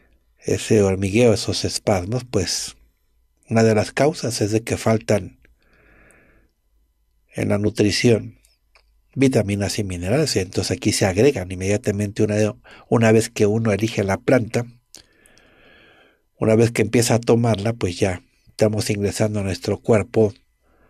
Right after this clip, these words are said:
materiales muy necesarios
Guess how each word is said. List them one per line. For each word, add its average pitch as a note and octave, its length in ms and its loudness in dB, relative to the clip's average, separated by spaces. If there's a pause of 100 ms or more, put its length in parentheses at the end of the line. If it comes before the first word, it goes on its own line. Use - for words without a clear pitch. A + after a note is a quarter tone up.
(1300)
materiales A2+ 520 4
muy A#2+ 180 0
necesarios G#2+ 960 -2